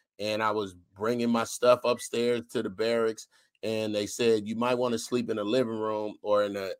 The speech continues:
in the, in the downstairs because your roommate is, is something wrong with him." So I was like, "Okay, uh, you know, I'm eighteen. I ain't, I don't want no problems." But then the next day, the couch sucked and it wasn't comfortable.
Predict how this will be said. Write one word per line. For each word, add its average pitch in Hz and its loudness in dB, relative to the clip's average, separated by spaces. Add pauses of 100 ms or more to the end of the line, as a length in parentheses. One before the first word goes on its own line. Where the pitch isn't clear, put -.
in 104 -4
the, 92 -6 (120)
in 101 -6
the 92 -8 (240)
downstairs 110 0
because 104 0
your 98 -4
roommate 107 -2
is, 101 -6
is 107 -6
something 110 -2
wrong 117 2
with 92 -2
him." - -16 (540)
So 104 6
I 113 6
was 110 0
like, 107 4
"Okay, 101 2 (180)
uh, 80 -8
you 107 -6
know, 98 0
I'm 110 -2
eighteen. 98 -2
I 98 -2
ain't, 98 -4
I 92 -4
don't 104 2
want 101 2
no 101 0
problems." 95 4 (600)
But 107 2
then 131 8
the 120 6
next 131 6
day, 143 10
the 101 -4
couch 143 8
sucked 131 10
and 107 0
it 107 0
wasn't 120 4
comfortable. 127 4